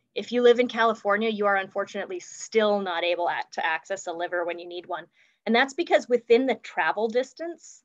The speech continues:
there are just so many candidates in, in California,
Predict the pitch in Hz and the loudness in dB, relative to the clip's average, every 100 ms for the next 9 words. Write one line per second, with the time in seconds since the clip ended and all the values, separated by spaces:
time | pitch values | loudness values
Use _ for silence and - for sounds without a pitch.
0 | _ _ _ _ 247 247 226 233 240 - | _ _ _ _ 0 4 2 4 0 0
1 | - - 247 277 285 254 220 - 202 214 | -8 -6 0 2 2 2 0 -6 -8 -4
2 | 220 240 233 - - - 220 214 202 - | 0 0 -2 -12 -16 -6 -2 -2 -4 -6
3 | 220 214 214 208 196 196 190 220 269 | -6 -4 -2 -4 -4 -6 -6 -6 -8